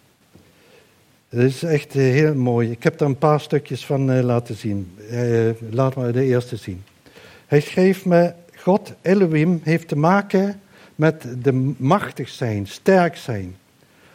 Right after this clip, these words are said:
Sa-, Samson vraagt God, 'Elohim,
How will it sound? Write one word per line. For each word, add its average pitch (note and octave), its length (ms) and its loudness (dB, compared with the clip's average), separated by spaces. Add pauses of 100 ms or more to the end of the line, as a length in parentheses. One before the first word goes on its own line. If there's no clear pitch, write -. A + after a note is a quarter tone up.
(240)
Sa-, F3+ 360 0
Samson G3 540 0
vraagt D#3+ 360 -2
God, - 380 -2
'Elohim, F#3+ 680 2